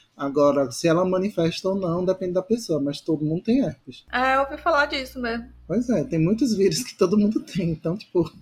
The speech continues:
Speaker 2: <laughs>
Speaker 1: nem adianta. Você olha assim, "Ai, poxa, aquela pessoa tem herpes, eca, que nojo." Eu olho assim, tipo, "Tu também."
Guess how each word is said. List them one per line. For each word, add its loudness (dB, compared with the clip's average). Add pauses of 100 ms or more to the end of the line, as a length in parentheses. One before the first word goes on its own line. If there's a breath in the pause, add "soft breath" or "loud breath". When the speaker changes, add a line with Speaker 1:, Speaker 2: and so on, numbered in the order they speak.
Speaker 2:
<laughs> -6
Speaker 1:
nem 0
adianta. 0 (180 loud breath)
Você 0
olha 4
assim, -2 (200 soft breath)
"Ai, 2 (240)
poxa, 4
aquela 2
pessoa 0
tem 0
herpes, -2
eca, -4
que -2
nojo." 2
Eu 2
olho 2
assim, -2
tipo, -4
"Tu -6
também." 0